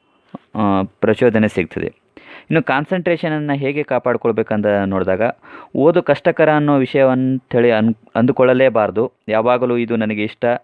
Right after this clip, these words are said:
ಆ, ಇಷ್ಟ, ಆ, ಕರವಾದ ರೀತಿಯಲ್ಲಿ ನೋಡ್ಕೊಳ್ಬೇಕು.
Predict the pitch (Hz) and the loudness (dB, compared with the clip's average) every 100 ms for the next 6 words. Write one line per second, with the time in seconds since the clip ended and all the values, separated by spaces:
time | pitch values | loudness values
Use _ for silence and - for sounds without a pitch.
0 | _ _ - 107 107 107 - 123 - _ | _ _ -8 -2 -2 0 2 0 0 _
1 | - - 113 110 110 82 - 117 113 113 | -18 -2 4 4 4 2 2 2 4 2
2 | 110 113 113 110 104 104 110 98 101 - | 2 -2 -2 -2 -2 -2 -2 -2 -4 -6
3 | 104 | -8